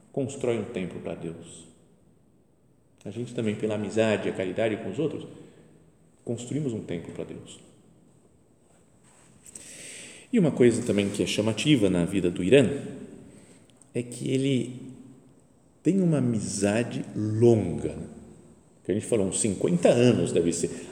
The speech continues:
Ainda que os números na Bíblia, às vezes, pode não ser exato, outros podem ter um, um significado, um simbólico, né, tudo. Mas é longo de qualquer jeito, né? Amigo do pai e amigo do filho, né? Quando um era rei, depois quando o outro chegou a ser rei. Então tem um tempo até acontecer isso.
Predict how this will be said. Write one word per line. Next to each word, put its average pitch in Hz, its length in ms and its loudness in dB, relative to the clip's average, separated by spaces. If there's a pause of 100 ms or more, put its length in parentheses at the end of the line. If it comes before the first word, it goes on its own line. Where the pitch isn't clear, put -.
Ainda 214 200 4
que 110 120 0
os 104 100 -6
números 113 360 4
na 101 80 0
Bíblia, 110 320 2
às 95 80 4
vezes, 110 140 2 (200)
pode 90 200 0
não 90 120 -2
ser 95 680 2
exato, 98 640 0
outros 85 340 -4 (120)
podem 87 180 0 (160)
ter 101 80 -2
um, 98 160 -2 (260)
um 98 80 -6
significado, 90 960 -2 (380)
um 98 160 -8
simbólico, 92 840 6
né, 90 140 -2
tudo. - 380 -2 (420)
Mas - 680 -2 (800)
é 120 80 4
longo 107 340 2
de - 80 -2
qualquer 85 220 -2
jeito, 78 300 -2
né? 71 80 -12 (140)
Amigo 110 300 -4
do 151 100 0
pai 131 320 4
e 208 40 4
amigo 127 180 0
do 175 80 6
filho, - 380 0
né? - 100 -6 (800)
Quando 101 240 -2
um 120 60 4
era 113 160 6
rei, 147 320 4
depois 117 240 0
quando 127 160 0
o 101 40 2
outro 147 220 4
chegou 143 260 2
a 147 40 6
ser - 140 2
rei. 151 340 2
Então 90 180 -4
tem - 120 -2
um 147 80 -2
tempo 147 380 2
até 101 140 2
acontecer 101 400 -4
isso. - 260 -4